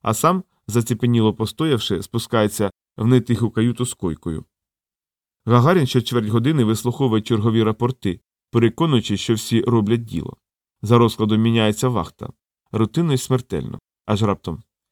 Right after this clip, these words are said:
«Капітане, в мене засічка на екрані. Прошу дозволу доповісти». «Слухаю», киває Гагарін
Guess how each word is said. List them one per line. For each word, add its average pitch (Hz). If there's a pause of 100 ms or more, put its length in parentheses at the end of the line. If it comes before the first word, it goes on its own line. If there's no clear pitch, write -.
(300)
«Капітане, 185
в 127
мене 156
засічка 147
на 117
екрані. 110 (240)
Прошу 196
дозволу 156
доповісти». 143 (360)
«Слухаю», 151 (220)
киває 117
Гагарін 110